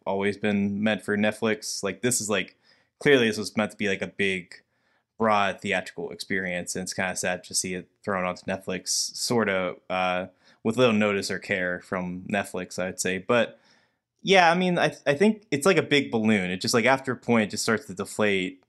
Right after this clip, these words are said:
more and more as it goes along, especially 'cause, like you said, like, you know, 'cause, like, it's a little generic at the beginning, like, an, an older mentor figure and his, like, pet sidekick. Stuff we've seen before, but the music's fun. There's, like, s-,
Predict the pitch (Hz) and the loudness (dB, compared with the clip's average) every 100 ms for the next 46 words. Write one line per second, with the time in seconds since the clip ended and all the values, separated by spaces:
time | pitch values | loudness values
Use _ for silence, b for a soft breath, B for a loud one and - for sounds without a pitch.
0 | _ 101 104 104 101 98 92 98 98 95 | _ -2 2 4 2 2 0 0 0 -2
1 | 90 95 98 92 90 92 120 135 113 101 | -4 -6 -6 -6 -6 -2 4 6 6 4
2 | 92 92 _ b b b b b 139 123 | 0 -6 _ b b b b b 0 0
3 | 127 117 107 101 104 104 101 98 - _ | 0 -2 0 0 0 0 0 -2 -6 _
4 | _ _ _ 226 147 143 147 156 185 214 | _ _ _ 2 4 4 2 2 2 4
5 | 214 185 131 123 117 120 117 104 101 101 | 6 6 6 4 4 2 -4 -4 0 0
6 | 101 98 95 - - - 101 92 104 104 | 2 0 -2 -6 -8 -4 -2 0 0 2
7 | 104 95 98 - 101 - 101 95 98 95 | 0 0 -2 -2 -4 -2 -4 -2 0 2
8 | 95 92 90 95 92 95 92 - 104 - | 2 0 -2 -4 -4 -4 -6 -4 -4 -2
9 | 92 92 - 95 92 - b b b b | -2 -4 -4 -4 -4 -12 b b b b
10 | - - 143 143 131 127 110 107 107 110 | -4 2 4 4 0 2 0 0 2 2
11 | 110 104 - 104 110 107 - - 107 107 | 2 -2 -2 2 2 2 -2 0 2 2
12 | 104 98 101 92 - | 0 -2 -4 -4 -8